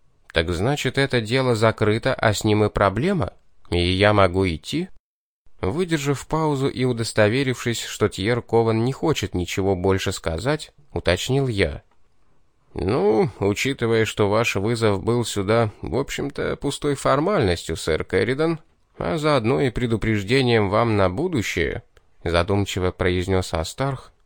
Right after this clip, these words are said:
устало потирая кончиками пальцев лоб, и, встряхнувшись, неожиданно бодро проговорил. "Собственно, я несколько иной момент с вами хотел обсудить".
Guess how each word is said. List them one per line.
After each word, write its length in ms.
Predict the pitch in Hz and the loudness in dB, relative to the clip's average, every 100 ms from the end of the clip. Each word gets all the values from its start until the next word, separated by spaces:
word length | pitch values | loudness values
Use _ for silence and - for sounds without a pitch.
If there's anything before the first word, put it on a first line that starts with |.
| _ | _
устало 480 | - - - 156 151 | -6 -4 -2 0 0
потирая 580 | - - 113 123 135 127 | -2 0 2 2 0 -2
кончиками 640 | - 120 117 120 110 107 | 2 2 2 0 2 2
пальцев 540 | - 101 98 - 95 | 2 2 2 -2 -4
лоб, 320 | 101 92 78 - - _ _ _ _ | 0 2 0 -4 -18 _ _ _ _
и, 140 | - | -6
встряхнувшись, 840 | 185 - 143 - 123 175 - 151 - | -4 -2 -2 2 0 0 -4 -6 -2
неожиданно 680 | 104 101 101 165 165 160 139 | 2 4 2 0 0 0 0
бодро 360 | 104 127 117 | 0 0 -2
проговорил. 760 | - 113 110 117 131 110 78 - - _ _ _ _ - - _ | 0 -2 0 2 2 2 -2 -8 -20 _ _ _ _ -20 -20 _
"Собственно, 800 | - 113 107 - 110 110 110 107 | -4 -4 -4 -2 2 4 4 4
я 200 | 107 110 | 4 2
несколько 540 | 110 120 - 113 113 | 4 2 0 -2 0
иной 360 | - 143 220 170 | -2 -2 0 2
момент 420 | 95 90 92 90 | 4 4 2 0
с 100 | - | 0
вами 220 | 101 98 | 2 2
хотел 420 | 95 104 95 98 95 | 2 0 2 2 2
обсудить". 600 | - - 92 92 - | 0 -4 -2 -4 -6